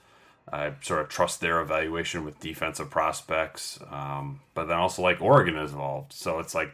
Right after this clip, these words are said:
those are two completely different styles of defense. And I think that's sort of what makes Hansford intriguing. On a personal note with him, his dad, uh, his, he told us that his dad is a big Notre Dame fan and, you know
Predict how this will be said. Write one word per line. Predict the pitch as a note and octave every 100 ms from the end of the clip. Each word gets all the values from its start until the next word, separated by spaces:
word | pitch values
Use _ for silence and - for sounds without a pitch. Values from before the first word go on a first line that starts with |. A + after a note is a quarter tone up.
| _
those | F#2+ F#2+
are | E2
two | - G#2
completely | G2+ F2 G2 F2 E2
different | E2+ F2+
styles | - F#2 F2 E2+
of | D2
defense. | G2+ G#2 E2+ D#2
And | E2 D#2+
I |
think | F2+
that's | F2+ F2 -
sort | F2
of | D#2+
what | D#2+ D2+
makes | E2 D2+ - - _ - - - _ -
Hansford | G2+ G2 - F#2
intriguing. | E2 D2 A2 G#2 G2+ G#2 G2+ F2+ - - - _
On | F2
a | E2
personal | - B2+ - A2
note | G#2+ G#2
with | F2+ F#2
him, | G2 F#2
his | E2+
dad, | F2+ F2 F2 E2 D2 -
uh, | D#2+ D2+ D2 D2
his, | D#2+ C#2+
he | - E2
told | E2 D#2
us | D#2 -
that | D#2+
his | D2+ C#2+
dad | D#2 D2+
is |
a | D2
big | D#2+ D#2
Notre | D#2+ D#2
Dame | D#2
fan | D2 D#2+ D#2 D2+
and, | D2+ C#2 C#2 C2+
you |
know | D2